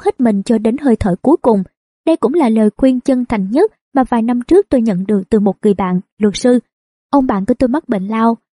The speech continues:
Từ lúc đó ông ấy biết cuộc sống của mình sẽ phải luôn gắn với những buổi chữa trị thường xuyên,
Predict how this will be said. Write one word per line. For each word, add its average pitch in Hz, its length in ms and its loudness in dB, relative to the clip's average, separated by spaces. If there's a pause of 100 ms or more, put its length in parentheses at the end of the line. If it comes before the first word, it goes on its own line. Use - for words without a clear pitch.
(140)
Từ 269 100 4
lúc 311 180 2
đó 254 260 0
ông 254 140 2
ấy 240 180 0
biết 349 140 2
cuộc 214 180 -2
sống 254 240 0
của 240 100 0
mình 226 200 2
sẽ 208 180 -4
phải 208 160 -2
luôn 233 260 2
gắn 233 240 -4
với 320 120 0
những 285 260 -2
buổi 247 160 2
chữa - 220 0
trị 170 240 -2
thường 196 180 2
xuyên, 262 280 2